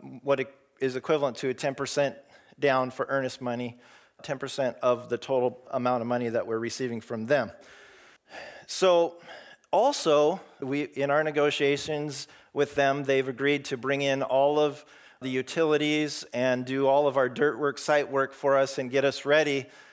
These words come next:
so that when we go to build, that's what our focus is on. So retention ponds, all of this stuff, they'll even be bringing in an emergency services road, all the things that we would have had to spend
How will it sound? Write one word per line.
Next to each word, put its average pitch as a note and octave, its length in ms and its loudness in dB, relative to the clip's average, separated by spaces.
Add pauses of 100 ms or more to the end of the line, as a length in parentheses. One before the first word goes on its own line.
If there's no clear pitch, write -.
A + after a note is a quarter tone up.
(100)
so C3 320 2
that C3 340 4
when C3+ 260 -2
we C#3 120 -2
go C#3 180 4
to B2+ 80 0
build, C#3+ 500 4 (380)
that's C3 300 0
what C#3+ 120 -4
our B2 140 4
focus C#3 400 0
is C3 160 -2
on. C3+ 260 2 (380)
So B2+ 320 2
retention C3+ 560 -2
ponds, C#3 400 2
all E3 320 4
of F3 100 0
this E3+ 140 0
stuff, D3 480 2 (300)
they'll C#3 260 2
even D3+ 240 0
be C#3 140 -2
bringing C#3+ 380 -2
in C#3 140 2
an B2+ 300 -2 (100)
emergency C#3+ 460 -2
services C3 560 -2
road, C3+ 360 2
all E3+ 260 2
the G3 120 -4
things D#3+ 520 -6 (500)
that C3 320 4
we D3+ 240 2
would D3+ 200 4
have C3+ 100 2
had C#3 220 2
to C3 80 -2
spend B2+ 440 -2